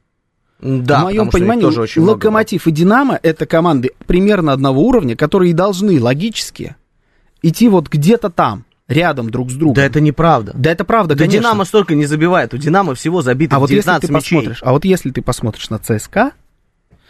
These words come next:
Speaker 2: то поймёшь, что Ц С К на самом деле — это вот как раз та самая команда, которая, скорее всего, должна будет заменить «Локомотив» в первой тройке, потому что статистически Ц С К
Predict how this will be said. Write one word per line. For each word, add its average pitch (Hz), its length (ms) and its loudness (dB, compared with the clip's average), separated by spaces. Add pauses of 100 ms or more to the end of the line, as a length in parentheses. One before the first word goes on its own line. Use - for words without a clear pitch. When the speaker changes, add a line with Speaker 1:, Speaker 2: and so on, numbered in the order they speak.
(280)
Speaker 2:
то 151 100 0
поймёшь, 151 300 0
что - 160 -4
Ц 151 200 0
С - 60 -6
К 262 180 2
на 214 140 2
самом 117 300 0
деле — 113 340 -4 (720)
это 214 240 2
вот 180 160 -2
как 151 160 -2
раз 175 180 0
та - 140 -2
самая 123 400 -2
команда, 185 480 0 (540)
которая, 180 340 0
скорее 240 400 -2
всего, 110 460 -6
должна 165 400 0
будет 220 200 -2
заменить 180 500 2
«Локомотив» 117 680 -4 (400)
в - 80 -20
первой 170 320 0
тройке, 143 340 -2
потому 123 180 0
что - 160 -6
статистически - 960 -4 (560)
Ц 160 200 0
С 165 100 -12
К 117 280 -6